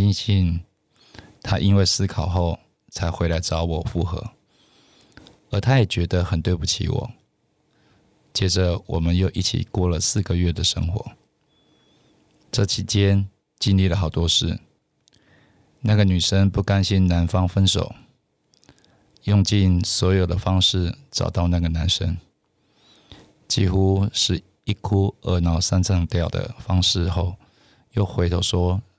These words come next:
她很爱他。之前骂的都是情绪上的话，一直反反复复，但得不到就狂骂。男生稍有一点回复，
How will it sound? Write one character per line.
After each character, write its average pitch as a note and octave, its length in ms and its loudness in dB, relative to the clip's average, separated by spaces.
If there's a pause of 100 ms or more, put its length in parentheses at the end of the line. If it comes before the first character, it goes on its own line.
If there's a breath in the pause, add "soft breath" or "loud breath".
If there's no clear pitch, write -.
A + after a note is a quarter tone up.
(140)
她 F2 220 -2
很 E2 80 -2
爱 - 180 -4
他。 - 300 -8 (1400 loud breath)
之 - 140 -2
前 G2+ 160 4
骂 G2+ 200 4
的 F2+ 140 0
都 F#2 160 0
是 F#2 140 0
情 - 200 -2
绪 F#2 140 2
上 F2+ 240 0
的 - 80 -4
话， - 340 -6 (760)
一 G#2 80 -2
直 F#2+ 180 0
反 E2 200 -2
反 D#2 200 -6
复 D#2+ 160 -6
复， - 280 -6 (880 soft breath)
但 G2 180 2
得 F2+ 100 0
不 E2+ 120 -2
到 F#2 320 -2 (200)
就 - 140 -6
狂 - 300 -2
骂。 E2 240 -2 (1900 soft breath)
男 G#2 200 2
生 A#2+ 260 6
稍 A#2+ 300 4
有 F#2+ 140 4
一 C#2+ 80 -2
点 F2+ 200 0
回 E2 180 0
复， F#2 280 0